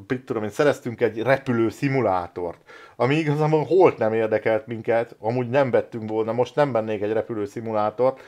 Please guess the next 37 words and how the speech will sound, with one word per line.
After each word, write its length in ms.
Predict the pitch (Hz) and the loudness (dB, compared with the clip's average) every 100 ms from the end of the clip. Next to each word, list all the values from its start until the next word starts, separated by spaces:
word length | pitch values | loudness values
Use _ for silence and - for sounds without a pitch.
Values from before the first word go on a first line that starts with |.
| - - - | -20 -20 -10
egy 140 | 113 | -4
ilyen, 320 | 120 117 120 117 - - _ | 0 2 2 -2 -20 -20 _
ö, 380 | - 110 110 110 104 - _ _ _ _ _ - | -2 2 4 2 -2 -12 _ _ _ _ _ -6
ilyen 180 | 107 | -6
Vortex 480 | 107 127 131 135 110 | -2 0 0 -2 0
grafikájú, 680 | 127 127 143 143 131 117 92 | 0 2 0 2 4 4 2
talán 380 | 120 107 98 85 | 2 2 0 -4
tudjátok, 500 | 135 120 110 - 104 | -8 0 0 0 -6
ami 160 | 104 113 | -6 -6
ilyen, 280 | 113 107 110 | -4 -4 -2
még 140 | 117 | -4
nem 180 | 123 113 | -4 -4
három 460 | 110 107 104 95 | 0 0 0 -2
D-s, 320 | 95 92 90 - | -4 -6 -8 -2
de 140 | 107 | 0
már 140 | 110 | 0
három 340 | 113 120 110 104 | 0 0 -2 -2
D 100 | 104 | 0
hatású. 600 | 107 107 92 - 143 139 - - - | -2 -2 -4 -4 -6 -8 -12 -20 -4
Na 100 | 127 | -2
mindegy, 300 | 180 139 117 | 0 0 0
és 160 | 123 156 | 0 -2
azzal 260 | 135 110 | 0 0
játszottunk, 540 | 113 117 - 135 135 127 | 2 0 -4 -8 -8 -8
és 100 | 175 | -6
úgy 140 | 170 | 0
játszottunk, 600 | 123 117 - 135 147 147 | 2 0 -4 -6 -4 -4
hogy 160 | 139 127 | -4 -6
például 360 | 113 131 120 | -2 0 2
haverral, 600 | 120 113 117 113 120 131 | 2 2 2 2 2 0
azt 160 | - - | 0 -4
tudom, 220 | 143 123 | -4 -4
hogy 120 | 110 | -4
úgy 120 | 120 113 | -4 0
játszottunk 540 | 107 - 120 - 117 | 0 -2 -10 -8 2
vele, 160 | 120 120 | 4 6
hogy, 240 | 123 | 4